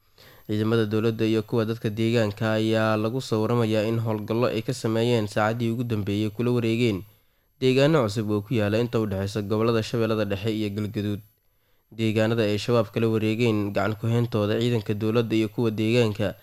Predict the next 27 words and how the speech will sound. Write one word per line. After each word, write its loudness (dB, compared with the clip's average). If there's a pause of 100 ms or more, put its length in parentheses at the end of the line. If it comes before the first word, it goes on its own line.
(440)
ayaa 6
waxa 6
ay 2
kala -2
yihiin 0
deegaanada 2
Aflax -2
iyo -6
Cali 0
Hayle. -2 (1040)
Ciidanka -2
huwanta 2
ayaa 0
sidoo -2
kale -2
la -4
sheegay 0
in 0
ay 0
howlgallada 0
ka -2
wadaan 2 (500)
xadka -2
labada 2
gobol 0
ee 2
Shabeellaha 0